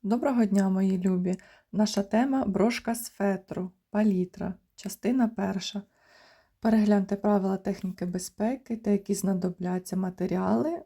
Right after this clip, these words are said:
для роботи. Крок перший. Ми готуємо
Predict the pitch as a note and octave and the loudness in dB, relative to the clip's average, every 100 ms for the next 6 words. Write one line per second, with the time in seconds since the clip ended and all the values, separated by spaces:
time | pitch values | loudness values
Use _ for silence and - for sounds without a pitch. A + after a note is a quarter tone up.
0 | - F3 F3 F3+ G3+ A#3+ A3 F3+ F3+ - | -8 -8 -4 0 0 0 0 0 -2 -2
1 | F#3 F#3 _ _ _ _ _ _ _ _ | -10 -10 _ _ _ _ _ _ _ _
2 | _ _ _ _ _ _ _ _ _ _ | _ _ _ _ _ _ _ _ _ _
3 | _ _ _ _ _ _ _ _ _ _ | _ _ _ _ _ _ _ _ _ _
4 | _ _ - - E4+ - G#3+ G#3 G3+ - | _ _ -4 -2 -2 -2 2 2 0 -4
5 | G3+ - G3+ A3+ G#3 G3 E3+ F3+ F#3 G3+ | -4 0 4 4 4 0 -6 -4 0 2
6 | A3 C4 | 2 2